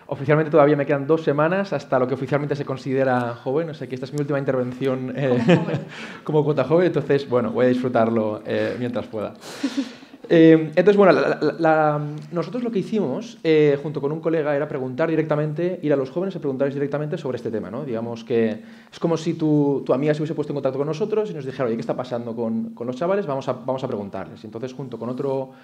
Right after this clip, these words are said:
Speaker 1: eh, compañero, hemos hecho una investigación en, eh, con varios grupos de jóvenes, rurales, urbanos, de izquierdas, de derechas, hombres, mujeres, todo lo, digamos, todo lo que hemos podido conseguir,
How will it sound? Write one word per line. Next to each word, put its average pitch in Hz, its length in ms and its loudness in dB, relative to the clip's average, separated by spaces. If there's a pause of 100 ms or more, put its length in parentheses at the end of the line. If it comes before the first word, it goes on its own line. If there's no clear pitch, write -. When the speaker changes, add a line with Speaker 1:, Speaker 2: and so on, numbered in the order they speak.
(320)
Speaker 1:
eh, 127 240 2
compañero, 147 420 -2
hemos 147 140 -6
hecho 117 120 -12
una 151 60 -4
investigación 139 760 -2
en, 120 420 -2
eh, 101 120 -6 (760)
con 135 120 -4
varios 131 180 0
grupos 123 180 -4
de 117 80 -6
jóvenes, 190 720 0
rurales, 156 580 2
urbanos, 147 560 2
de 127 80 -6
izquierdas, 139 640 2
de 117 60 -4
derechas, 131 600 0
hombres, 135 400 -2
mujeres, 135 440 -4
todo 147 200 2
lo, 131 200 0
digamos, 120 360 -6
todo 117 100 -4
lo 113 60 -4
que 113 40 -4
hemos 113 100 -4
podido 113 140 -8
conseguir, 175 500 0